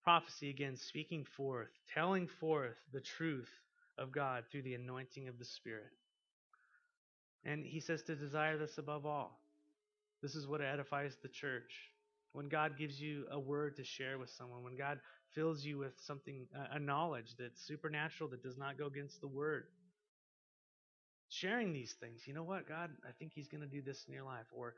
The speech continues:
"You know what, the word says," it says this, and it's a word fitly spoken for the right situation. Prophecy, so needed in our church. Serving.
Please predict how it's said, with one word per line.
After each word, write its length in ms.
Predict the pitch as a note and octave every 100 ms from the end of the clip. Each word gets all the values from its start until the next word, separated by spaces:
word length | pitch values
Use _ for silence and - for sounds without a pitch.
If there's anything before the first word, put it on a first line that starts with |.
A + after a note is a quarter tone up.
| - -
"You 100 | C#3+
know 100 | E3+
what, 240 | E3 E3+
the 80 | C#3
word 340 | A#2+ C#3+ E3
says," 520 | - F3+ F3+ F3 - - _ _ _ _ _ _ _ D3
it 80 |
says 180 | - D#3 C3
this, 440 | C#3 C3+ - - -
and 100 | -
it's 100 | B2+
a 100 | C#3+ B2 - - C3
word 280 | D3+ D#3 C#3 -
fitly 240 | F3+ D#3
spoken 500 | - - D3+ D3 B2+
for 60 | B2+
the 80 | C3
right 180 | C3 B2+
situation. 680 | C3 - C3 B2+ B2 - B2
Prophecy, 560 | - D#3 - - - C#3+ - - - - -
so 280 | - F3+ F#3+
needed 340 | F#3+ F3 E3+
in 60 | D#3+
our 120 | D3+
church. 560 | - D3 B2 - - - _ _ _ _ _ _ _ _ _ _ _ _ -
Serving. 540 | - G3 G#3+ E3+ C#3